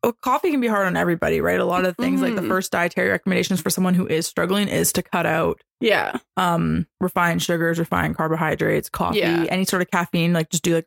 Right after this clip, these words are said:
Speaker 1: herbal teas because teas are beneficial.
Speaker 2: Yeah.
Speaker 1: But, yeah, there's a lot of it's, like, the caffeine bit in
Speaker 2: Yeah.
Speaker 1: teas, right?
Speaker 2: Well, and I find I don't miss it.
Speaker 1: Mm-hmm.
Speaker 2: Like,
Speaker 1: That's
Speaker 2: I
Speaker 1: good.
Speaker 2: miss having a fun drink,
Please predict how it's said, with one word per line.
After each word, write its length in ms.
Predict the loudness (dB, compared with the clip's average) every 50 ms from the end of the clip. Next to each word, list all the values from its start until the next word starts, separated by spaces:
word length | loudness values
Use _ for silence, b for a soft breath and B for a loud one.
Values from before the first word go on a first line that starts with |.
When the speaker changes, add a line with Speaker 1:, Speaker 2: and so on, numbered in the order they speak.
| -2
Speaker 1:
herbal 240 | -2 -2 0 0 -2 -2 -2
teas 260 | 0 0 2 2 0
because 280 | 0 0 0 0 0 -2
teas 320 | -2 -2 0 0 0 0
are 200 | 0 0 -2 -2 _ -2
beneficial. 720 | -2 -2 -2 -2 -2 -2 -2 0 0 0 0 -2 -2 -4 _ _ -2
Speaker 2:
Yeah. 240 | 0 0 0 0 -2 -4 _ _
Speaker 1:
But, 220 | -2 -2 0 0 0
yeah, 160 | 0 0 0
there's 160 | -2 -2 -2
a 20 |
lot 140 | -2 0 0
of 60 | 0
it's, 140 | 0 -2 -2 -4
like, 80 | -4 -4
the 80 | -4
caffeine 560 | -2 -2 -2 -2 0 0 0 2 2 0 -2 -2 _
bit 160 | -2 -2 -2 -2 -2
in 160 | -2 0 0
Speaker 2:
Yeah. 140 | 0 0 0
Speaker 1:
teas, 180 | 0 -2 -4 -4
right? 300 | -2 -2 0 0 -2 -4 _ _ _ _ _ _
Speaker 2:
Well, 80 | -4 -2
and 80 | -2
I 40 | 0 0
find 220 | 0 0 0 0
I 60 | 0
don't 260 | 0 0 -2 -2 -2
miss 240 | -2 0 0 0 0
it. 280 | 0 -2 -2 -4 -10 -16 _ _ _ _ _ _ _ _ _ 0
Speaker 1:
Mm-hmm. 160 | 0 0 0 0 0
Speaker 2:
Like, 140 | -2 0
Speaker 1:
That's 80 | 0 0
Speaker 2:
I 20 |
Speaker 1:
good. 80 | 0 2 2 0
Speaker 2:
miss 120 | 0 -2 -2
having 300 | -2 0 0 2 0 0
a 40 | -2
fun 380 | -2 -2 -2 0 2 2 0
drink, 540 | 0 0 -2 0 0 0 0 -2 -4 -12 _